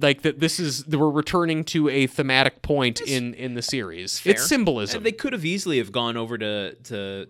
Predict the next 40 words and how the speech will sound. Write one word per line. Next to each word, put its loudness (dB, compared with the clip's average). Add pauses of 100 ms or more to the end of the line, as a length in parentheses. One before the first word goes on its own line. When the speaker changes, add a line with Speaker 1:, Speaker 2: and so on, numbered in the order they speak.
Speaker 2:
Patty's -6
house, -16 (300)
Speaker 1:
They 0
Speaker 2:
like, 0
Speaker 1:
could 2
Speaker 2:
last 8
Speaker 1:
have. 2
Speaker 2:
time. -18 (380)
Speaker 1:
They 4
could 2
have. 2
Speaker 2:
They -8
didn't. -10 (220)
Speaker 1:
<laughs> -20
They -10
Speaker 2:
So -2
Speaker 1:
were 0
like, -2
Speaker 2:
kudos -4
Speaker 1:
"Let's, -8
Speaker 2:
to -8
you -10 (240)
for -14
picking -4
Speaker 1:
let's -4
Speaker 2:
that 2
Speaker 1:
not, 4
Speaker 2:
up. -16 (300)
Speaker 1:
let's 0
not 0
build 6
any 6
more 2
sets -2
than -6
we -8
need -12
to," -8
you -2
know? 0